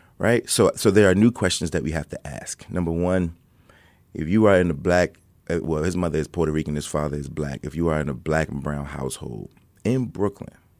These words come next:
right, or in any urban space in America, and you tell your mother or your father that you gonna save the world, there's a good chance that your mother and father at that age is gonna say,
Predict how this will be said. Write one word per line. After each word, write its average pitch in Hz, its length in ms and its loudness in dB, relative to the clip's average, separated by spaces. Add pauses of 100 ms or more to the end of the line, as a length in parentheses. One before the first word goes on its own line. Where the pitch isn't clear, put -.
(160)
right, 80 420 -10 (280)
or 98 160 2
in 92 60 2
any 107 220 4
urban 82 240 4
space 82 340 0
in 76 80 -6
America, 78 580 -4 (840)
and 85 160 -4
you 107 160 0
tell 101 320 4
your 87 200 2
mother 90 400 -2 (1700)
or 76 120 -8
your 87 160 0
father 87 540 -2
that 69 140 -6
you 82 160 -2
gonna 80 180 0
save 82 340 0
the 76 80 0
world, 60 400 -2 (1400)
there's 101 160 4
a 92 80 2
good 104 300 0
chance 78 540 -4
that 85 200 0
your 101 140 2
mother 104 300 2
and 92 100 -2
father 92 360 -2
at 80 160 0
that 98 200 4
age 90 240 4
is 76 80 -12
gonna 80 200 -4
say, 78 420 -10